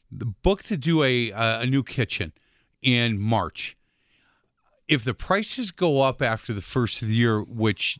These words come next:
they probably will, can you lock in two thousand seventeen prices now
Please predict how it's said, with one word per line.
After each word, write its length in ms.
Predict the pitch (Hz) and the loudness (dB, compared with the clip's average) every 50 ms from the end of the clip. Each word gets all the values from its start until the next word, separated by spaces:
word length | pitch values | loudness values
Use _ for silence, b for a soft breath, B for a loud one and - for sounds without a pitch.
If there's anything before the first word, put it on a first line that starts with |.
| - | -4
they 120 | - 113 101 | -2 -2 -2
probably 640 | - - - 127 120 127 131 139 123 110 120 117 107 | -2 -2 0 0 0 2 0 -2 -2 0 0 0 0
will, 420 | 90 85 104 120 120 113 101 90 b b b b - | 0 0 2 2 2 2 0 -2 b b b b -4
can 160 | - 127 117 | 0 2 2
you 180 | 127 156 190 | 4 2 2
lock 460 | 196 165 131 123 131 135 147 147 - 170 | 2 2 2 2 2 2 0 0 -2 -2
in 120 | 151 127 | -2 -2
two 220 | - - - 143 | -4 -4 -4 -4
thousand 480 | 127 - - 135 117 120 120 104 117 117 | -4 -2 0 0 2 2 0 0 -2 -4
seventeen 560 | - - - - 110 110 110 - - 127 117 | -6 -4 -2 -2 -2 -2 -4 -4 -2 -2 -2
prices 540 | - - - 107 104 104 - - 107 92 82 | -2 0 0 2 2 2 0 0 -2 -2 -2
now 460 | 95 92 92 98 104 104 110 117 110 | 0 0 2 2 2 2 2 0 -2